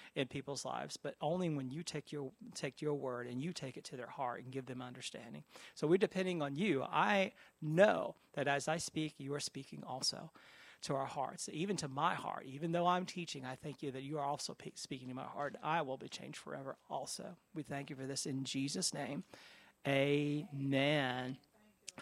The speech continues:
For those who are coming in, uh, the, the teachings are right there. You can add those to your books. If, um, I don't, those who were not here last week that would like to have a book, I'll give you one at the end of class. So, um,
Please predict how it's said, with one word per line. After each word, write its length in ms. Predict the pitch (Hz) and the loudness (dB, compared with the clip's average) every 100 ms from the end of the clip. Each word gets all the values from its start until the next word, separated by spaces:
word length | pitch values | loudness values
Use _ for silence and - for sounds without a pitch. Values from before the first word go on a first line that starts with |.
| - - - | -14 -12 -6
For 100 | - | 8
those 220 | 165 180 - | 12 12 12
who 80 | |
are 40 | 175 | 8
coming 300 | - 180 165 | 10 8 10
in, 460 | 170 185 214 220 - | 10 10 8 6 6
uh, 280 | 170 147 143 | 6 6 4
the, 160 | 151 - 196 _ | 0 -2 -10 _
the 180 | - 139 | 0 0
teachings 500 | - - 170 180 156 | 2 2 4 4 4
are 80 | 143 | 4
right 240 | 139 139 - | 4 2 4
there. 200 | 147 156 | 6 6
You 100 | 156 | 4
can 160 | 143 135 | 0 2
add 180 | 131 | 2
those 180 | 139 139 - | 2 0 0
to 120 | 151 | -2
your 120 | 131 | -2
books. 420 | 160 220 - - - - - - - | -2 -2 -2 -4 -6 -20 -20 -20 -4
If, 320 | - 143 - | 4 4 4
um, 440 | - 135 127 123 143 - - - | -2 2 2 0 -4 -14 -8 6
I 120 | 143 | 8
don't, 320 | 156 151 - | 8 4 4
those 320 | 156 175 185 | 8 10 8
who 920 | - 185 170 165 160 160 156 151 151 - | 6 6 8 8 6 6 6 6 4 4
were 200 | 139 143 | 4 4
not 220 | 143 - | 4 2
here 300 | - 151 156 | 0 4 6
last 380 | 131 123 175 - | 6 6 6 6
week 200 | 220 233 | 2 2
that 120 | 135 | 0
would 100 | 131 | 2
like 140 | 123 131 | 2 2
to 60 | 131 | 2
have 140 | 139 | 2
a 20 | |
book, 240 | 139 170 - | 4 4 6
I'll 160 | 135 | 4
give 200 | 143 156 | 6 6
you 120 | 165 160 | 8 8
one 220 | 160 160 | 8 4
at 140 | 151 | 2
the 100 | 147 - | 0 0
end 240 | 147 151 | 0 0
of 100 | 143 | -2
class. 640 | - 147 - - - - - - - - - | -2 0 0 0 0 0 -2 -6 -14 -16 -4
So, 340 | - 139 131 | 4 6 6
um, 340 | - 123 123 | 4 4 2